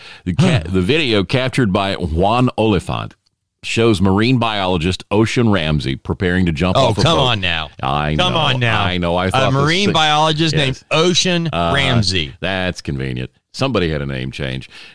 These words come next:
Speaker 1: She's
Speaker 2: Yeah.
Speaker 1: preparing to jump off a boat when a tiger shark swims up to the ladder and shows its teeth right where she would have hit the water.
Speaker 2: <gasps>
Speaker 1: It shows her laugh and greet the shark, which she said is named Queen Nikki.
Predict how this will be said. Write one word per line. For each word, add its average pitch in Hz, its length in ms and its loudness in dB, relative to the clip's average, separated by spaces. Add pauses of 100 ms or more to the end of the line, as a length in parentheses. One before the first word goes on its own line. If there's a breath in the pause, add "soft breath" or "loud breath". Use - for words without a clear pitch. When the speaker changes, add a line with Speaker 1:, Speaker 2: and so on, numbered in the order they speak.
Speaker 1:
She's - 220 -2
Speaker 2:
Yeah. - 60 -8
Speaker 1:
preparing 196 420 2
to 147 60 2
jump 139 300 0
off 131 200 0
a 107 60 4
boat 85 340 2
when 98 100 4
a 90 60 0
tiger 127 400 0
shark 80 600 -2
swims 117 460 2
up 110 300 -2
to 117 80 2
the 107 100 2
ladder 82 380 0
and 85 180 0
shows 107 320 2
its 101 160 -2
teeth 95 300 -2
right 101 520 -2
where 95 580 0 (100)
she - 200 -6
would 90 260 0
have 78 100 -4
hit 85 180 -4
the 76 60 -6
water. 65 420 -6 (220 loud breath)
Speaker 2:
<gasps> - 180 -6 (400 loud breath)
Speaker 1:
It 85 120 -2
shows 123 320 2
her 98 140 2
laugh 107 400 0
and 90 100 0
greet 101 240 0
the 98 80 -2
shark, 73 380 -2
which 87 160 0
she 98 180 -2
said 87 300 -2
is 85 160 -4
named 87 340 -2
Queen 90 380 0
Nikki. 92 400 -6